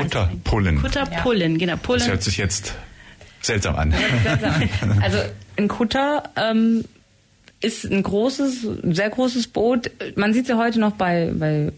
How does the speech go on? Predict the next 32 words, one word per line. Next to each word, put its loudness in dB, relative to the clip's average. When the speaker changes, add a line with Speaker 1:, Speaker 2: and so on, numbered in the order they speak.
Speaker 3:
ja, 0
bei -2
den 0
großen 0
Speaker 1:
Ähm. 2
Speaker 3:
Schiffen, 0
wie 2
zum -2
Beispiel -2
Kreuzfahrtschiffen -2
als -4
Rettungsboote. 0
Speaker 1:
Okay. -4
Speaker 3:
Man 0
kennt 2
sie 2
Speaker 2:
Mhm. 2
Speaker 3:
aus 2
Filmen. 2
Ich 0
sag -6
immer, 0
wenn 2
mich 0
jemand -2
fragt, -4
„Was -4
ist -6
Kutterpullen?“, 0
dann 2
sage 2
ich, 0